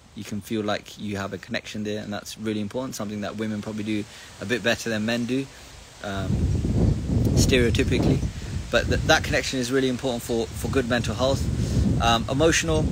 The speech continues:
again, it comes down to community, having other dads, having other parents that you can have an open conversation with and say, "I'm really struggling with this." And they might,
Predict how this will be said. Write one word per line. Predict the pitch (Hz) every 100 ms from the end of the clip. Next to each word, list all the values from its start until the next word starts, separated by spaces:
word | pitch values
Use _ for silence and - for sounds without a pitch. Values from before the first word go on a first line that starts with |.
| -
again, | - 147
it | 147
comes | - 135
down | 131 120
to | -
community, | - 143 139 131 143 - 113 - - - - - - -
having | 139 143 135
other | 113
dads, | 110 127 123 - - - -
having | 123 123 127
other | 117
parents | - 123 120 -
that | 113 -
you | 117 107
can | 113 110 107 - -
have | 117
an | 117
open | 117 113
conversation | 104 113 104 120 104 113
with | 107
and | 101
say, | -
"I'm | 107 110
really | 107
struggling | - 110 107 98
with | 95
this." | 143 131 - - - - - -
And | 104
they | 127
might, | 127 113